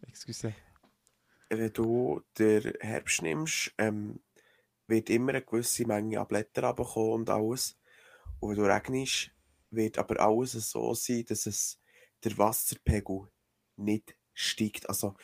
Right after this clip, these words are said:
Speaker 1: Okay.
Speaker 2: sprich, dass wir keine Überschwemmungen haben und nichts, sondern es wird echt die ganze Zeit regnen, regnen und regnen.
Speaker 1: Ja.
Speaker 2: Und es wird eigentlich wie gleich bleiben, es wird keine Naturkatastrophe geben oder so.
Speaker 1: Also es hat keine Folgen
Speaker 2: Was
Speaker 1: sozusagen.
Speaker 2: würdest du wählen?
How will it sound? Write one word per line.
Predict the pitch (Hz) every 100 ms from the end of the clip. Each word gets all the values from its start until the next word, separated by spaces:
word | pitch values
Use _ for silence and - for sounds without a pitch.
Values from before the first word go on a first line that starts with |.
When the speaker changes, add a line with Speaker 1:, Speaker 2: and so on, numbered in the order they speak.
| -
Speaker 1:
Okay. | 123 110
Speaker 2:
sprich, | - - 117 113
dass | 110 104
wir | 107
keine | - 113 139
Überschwemmungen | 143 - - 110 120 113 110
haben | 107 -
und | 101
nichts, | 104 117 127
sondern | - 107 110 120 - - - -
es | 107
wird | 117
echt | 120 -
die |
ganze | - 101 127 -
Zeit | 120 - _ - 110
regnen, | 107 - 113 107 -
regnen | 104 101 - 104
und | 101 104
regnen. | 107 - 113
Speaker 1:
Ja. | 92 _ _ _ _ _
Speaker 2:
Und | 110
es | 107
wird | 110 110
eigentlich | 113 -
wie | 117
gleich | 117 131 -
bleiben, | 120 110
es | 107
wird | 104 -
keine | - 110 104 101
Naturkatastrophe | 104 - 113 - 117 110 - 104 101 -
geben | 98 95
oder | - 104
so. | - 101
Speaker 1:
Also | 127
es | 147
hat | 135
keine | - 135
Folgen | - 123 120 120
Speaker 2:
Was | 104
Speaker 1:
sozusagen. | 101 120 104 101
Speaker 2:
würdest | 107 104
du | 101
wählen? | 101 98 98